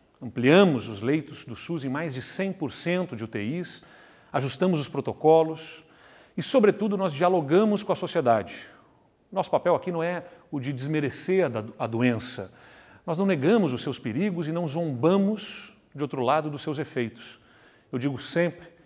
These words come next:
que conter a doença não é uma tarefa política, é a responsabilidade básica do gestor público, é a minha responsabilidade. E enquanto a vacina não chega, nós precisamos do envolvimento de todos. Eu confio que as restrições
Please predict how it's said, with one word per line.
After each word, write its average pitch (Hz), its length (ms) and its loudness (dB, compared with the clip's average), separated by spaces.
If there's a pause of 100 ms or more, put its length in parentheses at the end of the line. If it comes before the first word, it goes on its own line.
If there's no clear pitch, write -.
(160)
que - 100 -14
conter 139 400 0
a 165 60 4
doença 135 460 -2
não 147 80 -2
é - 20 0
uma 180 140 -2
tarefa 165 260 -4
política, 135 720 -4 (300)
é 147 80 2
a 135 80 4
responsabilidade 170 960 2
básica 139 600 6
do 117 80 -2
gestor 117 420 -2
público, 175 540 -2 (220)
é 139 100 0
a 123 60 6
minha 220 640 4
responsabilidade. 117 1080 -6 (200)
E 127 80 0
enquanto 180 340 4
a 151 40 2
vacina 131 300 -2
não 110 120 -6
chega, 160 400 0 (240)
nós 143 160 -4
precisamos 151 600 -4
do 147 80 -6
envolvimento 143 460 -4
de 127 80 -8
todos. 123 680 -4 (1120)
Eu 139 80 -4
confio 160 640 2
que - 80 -4
as 104 80 -2
restrições 123 880 -6